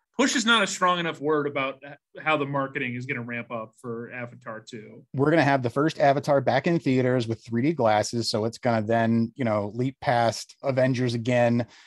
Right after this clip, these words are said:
Speaker 2: and reclaim all that. I mean, it is, it is going to lay the track for all of that. And I'm, I think that we are definitely head-, heading towards a, a nuclear winter of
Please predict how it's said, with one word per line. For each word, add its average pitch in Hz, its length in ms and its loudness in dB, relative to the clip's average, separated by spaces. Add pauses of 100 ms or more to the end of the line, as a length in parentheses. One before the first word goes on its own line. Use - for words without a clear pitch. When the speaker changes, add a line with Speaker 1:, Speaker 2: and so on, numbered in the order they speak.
(200)
Speaker 2:
and 117 180 -6
reclaim 135 400 2
all 127 140 4
that. 101 260 0
I 117 60 -10
mean, 117 240 0
it 127 120 -2
is, 120 640 0
it 127 120 -4
is 135 100 0
going 131 240 2
to 123 80 0
lay 120 600 0 (420)
the 110 60 -6
track 117 400 -2
for 107 300 -2
all 104 280 -4
of 98 120 -12
that. - 200 -12 (160)
And 104 420 -6 (120)
I'm, 117 440 0 (800)
I 135 140 4
think 135 240 2
that 120 140 0
we 135 240 2
are 117 520 4 (840)
definitely 131 340 2
head-, 131 240 0
heading 143 280 2
towards 131 360 2
a, 120 320 0
a - 20 2
nuclear 131 540 2
winter 113 440 -2
of 110 300 -4